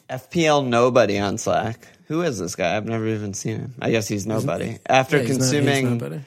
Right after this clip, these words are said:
Speaker 1: so much F P L content through various mediums, how do you stay away from making the template such popular move?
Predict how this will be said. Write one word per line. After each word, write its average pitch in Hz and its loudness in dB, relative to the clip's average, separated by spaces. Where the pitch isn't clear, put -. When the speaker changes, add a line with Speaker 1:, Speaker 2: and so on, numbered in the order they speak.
Speaker 1:
so 139 2
much 143 2
F 127 2
P 131 2
L 117 4
content 113 -2
through 113 0
various 113 4
mediums, 107 -2
how 120 2
do 120 0
you 117 0
stay 117 2
away 110 2
from 104 -4
making 104 -4
the 101 -6
template 107 -6
such 95 -6
popular 107 -2
move? - -8